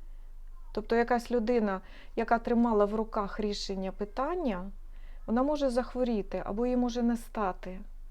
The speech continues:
І, е, ціль не буде досягнута в чомусь. Ну, це стосується України. Єрофант цей може бути не з України.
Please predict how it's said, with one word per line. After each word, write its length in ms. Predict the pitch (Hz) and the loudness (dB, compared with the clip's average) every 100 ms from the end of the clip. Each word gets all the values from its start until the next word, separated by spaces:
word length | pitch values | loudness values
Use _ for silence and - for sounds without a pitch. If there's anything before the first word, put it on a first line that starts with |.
| - - - - - - - - - - - - - - - - - | -12 -12 -12 -12 -12 -12 -12 -12 -14 -12 -12 -12 -14 -14 -14 -12 0
І, 540 | 233 233 226 226 220 214 | 4 6 6 6 6 6
е, 680 | 202 - - 196 196 196 196 | 4 2 -4 -2 0 0 -2
ціль 420 | - 262 294 381 - - - - - | -2 2 6 6 4 -12 -14 -12 -4
не 260 | 214 240 | 2 4
буде 360 | 226 247 285 285 | 4 2 2 4
досягнута 720 | 240 254 - 233 202 196 - | 4 2 0 0 -2 -4 -6
в 100 | 185 | -6
чомусь. 680 | - 220 196 175 185 - - - - - - - - - - - - 202 | -4 -2 -2 -4 -8 -10 -12 -12 -12 -12 -12 -12 -12 -12 -12 -14 -8 -2
Ну, 140 | 214 | -2
це 200 | - 349 | 0 -2
стосується 680 | - 285 - 285 277 - 233 | 0 -2 2 2 2 -2 -4
України. 640 | 226 233 214 196 185 180 - - - | -2 -2 0 -2 -4 -6 -10 -12 -4
Єрофант 560 | 220 247 240 294 370 359 | 2 2 2 0 0 0
цей 180 | 254 226 | 0 2
може 240 | 254 262 | 2 0
бути 320 | 226 247 233 | -2 -2 2
не 220 | 220 240 | 4 4
з 140 | 240 - | 2 -2
України. 680 | 214 - 214 202 190 180 170 | -8 -4 -2 -2 -2 -6 -6